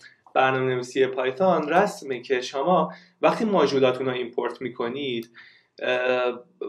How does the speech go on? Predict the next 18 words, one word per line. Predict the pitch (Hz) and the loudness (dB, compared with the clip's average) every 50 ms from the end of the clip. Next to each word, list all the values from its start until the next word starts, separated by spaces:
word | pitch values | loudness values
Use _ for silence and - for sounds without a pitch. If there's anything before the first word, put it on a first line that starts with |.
| 120 | 2
و | 135 135 131 131 127 127 | 6 6 8 8 6 4
خب | - - 131 127 - | 4 2 0 -2 0
این | 139 139 | -2 2
ماژولا | 139 131 127 127 131 | 2 2 4 6 6
اسمای | 131 131 131 131 - 139 131 139 | 6 6 4 0 -2 0 0 0
طولانی | 143 - - - 131 127 127 120 120 120 131 131 123 123 | 0 -2 -4 -4 -2 0 0 0 0 -2 -4 -6 -8 -4
دارن، | 123 127 123 135 165 185 180 165 180 233 | -2 -2 0 2 2 4 2 2 2 2
یه | 240 240 - | 0 0 2
اسم | 202 214 220 - - 208 208 208 | 0 0 -2 -4 -4 0 0 0
کوچیک | 202 - - - - 139 135 131 131 - - 151 151 165 175 170 170 - - 143 | 0 0 -8 -12 -8 -8 -8 -6 -6 -6 -4 -4 -4 -4 -4 -6 -8 -6 0 2
یا | 135 127 | 4 6
یه | 131 143 156 160 | 6 6 4 2
اسم | 156 - 170 156 | 0 -4 -6 -10
کوتاه‌تر | 160 - - 127 117 - 120 113 113 - - - 135 147 | -10 -8 -10 -8 -6 -4 -2 -2 -2 -2 -2 -2 0 0
و | 147 131 | 0 0
مختصرتر | 123 - - - 123 113 - - 110 110 110 - 127 120 110 | -2 -6 -6 -8 -10 -8 -6 -4 -4 -4 -2 -2 0 0 0
بهش | 104 101 107 107 - - | 0 -2 -4 -6 -8 -6
بدین | - 110 110 110 110 | -6 -6 -6 -6 -12